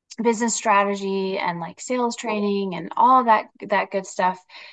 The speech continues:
um, inside of, inside of my business.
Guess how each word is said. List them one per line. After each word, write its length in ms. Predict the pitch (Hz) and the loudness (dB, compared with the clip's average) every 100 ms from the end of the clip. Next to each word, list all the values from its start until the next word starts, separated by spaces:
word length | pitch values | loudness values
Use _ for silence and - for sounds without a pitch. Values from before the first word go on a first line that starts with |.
| - - | -12 -2
um, 320 | 185 180 180 - | 2 2 0 -4
inside 420 | 190 190 190 190 | -6 0 0 0
of, 240 | 180 180 - _ _ _ _ _ _ - | -2 -4 -14 _ _ _ _ _ _ -4
inside 320 | 208 196 196 | -2 0 0
of 60 | 190 | 0
my 120 | 190 | -4
business. 600 | 180 175 175 170 170 | -4 -6 -6 -8 -8